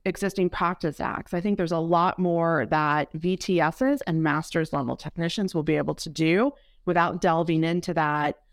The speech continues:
diagnosis, prognosis, prescribing surgery. So, you know, if we think of, I know clinics that use, um, E C C or internal medicine V T Ss to, you know,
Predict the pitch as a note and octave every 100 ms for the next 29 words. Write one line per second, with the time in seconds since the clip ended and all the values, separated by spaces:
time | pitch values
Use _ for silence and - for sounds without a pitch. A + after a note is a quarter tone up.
0 | - _ _ - E3 D#3 D3+ D3+ D3 -
1 | D3+ C#3 - D3 C#3+ D3 C#3 D3+ C#3+ -
2 | D3+ - C#3+ C#3+ C#3 E3 D3+ A2+ E2+ C#2
3 | - _ _ _ _ - F#3 E3 D#3+ D#3+
4 | - G3 F3 D#3+ G3+ F3+ - G3+ G#3 F3
5 | D#3+ D#3+ D#3+ - E3 G3 G#3 F3+ E3+ E3+
6 | D#3+ - - F3+ F3 - - D#3+ E3 E3+
7 | E3+ E3+ E3+ E3 E3 - _ _ _ -
8 | D#3 D3 - A3 A3 G#3 G3+ F#3+ F3+ E3
9 | - D#3+ D#3 D#3 D3+ D3 D3 - - -
10 | G3 F#3+ F#3+ E3+ D#3+ D#3 E3 - D#3+ D#3
11 | D#3+ - D#3 D3+ - E3 D#3+ C#3+ - D#3+
12 | D#3 D3 _ _ _ - E3+ C#3+